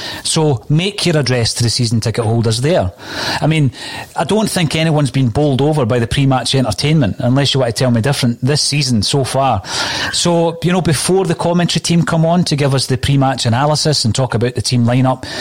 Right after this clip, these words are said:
why doesn't Peter Lawwell come on? Why doesn't he come on and address the season ticket holders? Because we're all tuned in to watch the game, because that, that is what our season ticket gives us. I mean, they could be really left field and do something like this, because if you're logging in as a season ticket holder,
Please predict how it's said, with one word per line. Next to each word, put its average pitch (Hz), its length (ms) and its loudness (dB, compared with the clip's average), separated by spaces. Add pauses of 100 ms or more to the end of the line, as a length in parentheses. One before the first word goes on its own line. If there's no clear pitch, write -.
(440)
why 202 140 2
doesn't 190 300 -2
Peter 170 180 2
Lawwell 202 340 2
come 143 180 0
on? 95 180 0 (100)
Why 214 160 0
doesn't 214 220 -2
he 170 80 -4
come 151 200 0
on 131 200 0
and 165 100 0
address 120 540 0 (220)
the 139 100 0
season 151 360 0
ticket 143 600 -2
holders? 214 480 -2
Because - 320 0
we're 175 100 2
all 240 80 0
tuned 165 320 0
in 151 120 2
to 139 100 -2
watch 131 300 0
the 107 80 -2
game, 113 340 2 (340)
because 135 240 0
that, 151 300 -2
that 147 160 0
is 123 100 -2
what 147 80 2
our 127 80 2
season 127 300 0
ticket 120 280 0
gives 160 220 0
us. 113 180 0 (440)
I - 20 0
mean, 170 200 4
they 165 80 2
could 151 320 -4 (180)
be 139 220 4 (180)
really 185 240 2
left 131 300 2
field 113 420 0 (220)
and 117 100 0
do 139 100 2
something 143 440 2
like 143 160 2
this, 180 180 2
because 147 320 0
if 139 100 0
you're 202 120 2
logging 143 320 2
in - 100 2
as 113 140 2
a 113 60 0
season 165 300 2
ticket 117 220 0
holder, 104 400 0